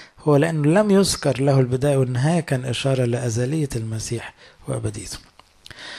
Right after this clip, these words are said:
بعدين عشان يورينا عظمة هذا الكاهن،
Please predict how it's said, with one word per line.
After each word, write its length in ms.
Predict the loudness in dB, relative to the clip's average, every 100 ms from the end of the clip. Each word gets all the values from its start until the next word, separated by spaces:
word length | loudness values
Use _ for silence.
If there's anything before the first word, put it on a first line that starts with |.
| -18 -14 -4
بعدين 360 | 0 2 0 -2 -4
عشان 320 | -2 0 4
يورينا 420 | 4 4 2 2
عظمة 500 | 4 4 4 4 2 2
هذا 280 | 0 2 0
الكاهن، 680 | -2 -6 0 0 2 0